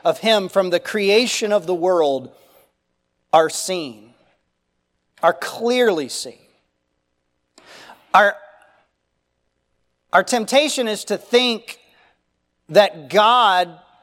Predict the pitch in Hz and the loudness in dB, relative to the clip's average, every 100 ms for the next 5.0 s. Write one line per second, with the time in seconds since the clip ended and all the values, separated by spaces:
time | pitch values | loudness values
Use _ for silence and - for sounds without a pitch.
0 | - 269 269 - 226 214 247 254 - 170 | 2 2 2 -2 0 2 2 0 -4 -4
1 | 165 165 - _ 196 202 190 - 214 196 | -4 -12 -18 _ -4 -4 -4 2 4 4
2 | 185 160 156 - _ _ _ _ _ _ | 2 -2 -10 -16 _ _ _ _ _ _
3 | _ - 262 285 247 190 208 202 247 185 | _ 2 4 4 2 0 0 0 2 2
4 | 220 226 214 190 170 170 156 190 143 | 0 0 -2 -2 0 0 2 -2 -2